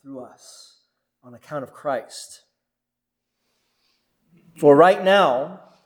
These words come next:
we might suffer. Right now, in fact, we will suffer.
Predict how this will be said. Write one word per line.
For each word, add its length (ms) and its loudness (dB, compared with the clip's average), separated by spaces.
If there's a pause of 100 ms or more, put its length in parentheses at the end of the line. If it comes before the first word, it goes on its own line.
(320)
we 200 -8
might 580 -6
suffer. 460 -10 (1300)
Right 240 2
now, 580 2 (220)
in 80 -20
fact, 500 -2
we 100 -6
will 380 -4 (320)
suffer. 300 -18